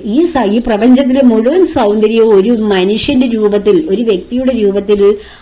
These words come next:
ആവഹിച്ചു കഴിഞ്ഞാൽ ആ വ്യക്തിയുടെ സൗന്ദര്യം ഒന്ന് ആലോചിച്ച് നോക്കൂ.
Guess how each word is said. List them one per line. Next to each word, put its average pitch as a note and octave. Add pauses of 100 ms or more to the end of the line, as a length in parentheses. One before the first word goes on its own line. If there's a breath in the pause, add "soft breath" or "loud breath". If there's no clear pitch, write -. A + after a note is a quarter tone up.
ആവഹിച്ചു C4
കഴിഞ്ഞാൽ G#3
ആ F#3+
വ്യക്തിയുടെ G3+
സൗന്ദര്യം G3
ഒന്ന് F#3+
ആലോചിച്ച് F3
നോക്കൂ. D#3+